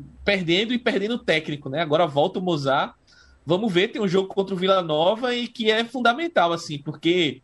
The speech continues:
a Série B, ela tá começando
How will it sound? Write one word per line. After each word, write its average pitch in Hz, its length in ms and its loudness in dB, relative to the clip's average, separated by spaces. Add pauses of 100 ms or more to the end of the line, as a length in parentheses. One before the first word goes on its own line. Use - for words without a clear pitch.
(420)
a 151 120 2
Série 196 320 0
B, 160 100 0
ela 202 160 2
tá 208 160 2
começando 233 1300 -2